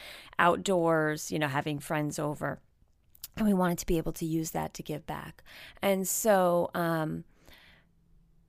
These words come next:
our shift came from, you know, when I first got married, I was very concerned with how things looked. And believe me, we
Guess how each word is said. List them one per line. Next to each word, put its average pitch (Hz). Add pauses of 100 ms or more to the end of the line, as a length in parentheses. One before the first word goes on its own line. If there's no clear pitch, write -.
(460)
our 214
shift 220
came 185
from, 165 (220)
you 175
know, 151
when 165
I 160
first 202
got 190
married, 165
I 180
was 175 (180)
very 156
concerned 143
with 156
how 151
things 147
looked. 165
And 185
believe 175
me, 147
we 170